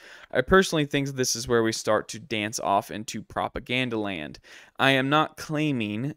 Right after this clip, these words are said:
that Western nato trained citizens did not participate in the battle. I just highly doubt they did in the numbers being claimed by the Russians.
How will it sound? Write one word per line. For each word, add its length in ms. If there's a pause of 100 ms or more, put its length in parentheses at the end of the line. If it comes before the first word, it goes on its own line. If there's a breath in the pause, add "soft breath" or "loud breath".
(140)
that 280
Western 600 (100)
nato 580
trained 420
citizens 500
did 180
not 380
participate 640
in 120
the 40
battle. 460 (320 loud breath)
I 100
just 180
highly 460
doubt 380
they 100
did 400
in 220
the 80
numbers 480
being 240
claimed 500
by 180
the 120
Russians. 560